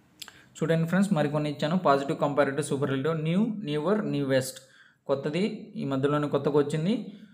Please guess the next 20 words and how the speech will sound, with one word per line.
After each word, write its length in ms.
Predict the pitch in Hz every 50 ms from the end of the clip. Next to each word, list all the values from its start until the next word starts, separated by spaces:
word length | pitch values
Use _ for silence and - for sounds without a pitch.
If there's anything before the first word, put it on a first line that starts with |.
| - _ _ _ _ -
కొత్-, 180 | 147 147 - - - - - _ _ _ - 151
ఉన్న 100 | 151 160 165 165
వాటిలోనే 340 | 165 165 165 165 165 202 226 220
కొత్తది. 340 | 143 - - 127 117 110 - - - - - - - _ - 143 139
డీప్, 240 | 151 180 214 208 214 - - 143
డీపర్, 280 | 160 156 160 190 190 156 143
డీపెస్ట్. 400 | 139 135 131 143 127 - - - - - - - -
థిక్, 180 | 214 208 214 214 - - -
థిక్కర్, 300 | 165 - - 190 185 185 - -
థిక్కెస్ట్. 400 | 156 - - 156 139 - - - - - -
స్ట్రాంగ్, 360 | - - 160 170 190 214 208 -
స్ట్రాంగర్, 320 | - 160 151 160 185 180 -
స్ట్రాంగెస్ట్. 500 | - 160 147 139 139 139 131 127 - - - - - 147 151
వీక్, 240 | 180 208 196 - - 156
వీకర్, 320 | 160 165 165 190 196 185 143 143
వీకెస్ట్. 420 | 143 - - 151 135 - - - - - - 151 143
ఎర్లీ, 200 | 143 180 202 214 202 - 151
ఎర్లియర్, 300 | 143 156 156 175 175 156 147
ఎర్లియస్ట్. 400 | 131 131 143 139 120 107 - - - - - 143
ఓకేనా? 260 | - - 160 156 139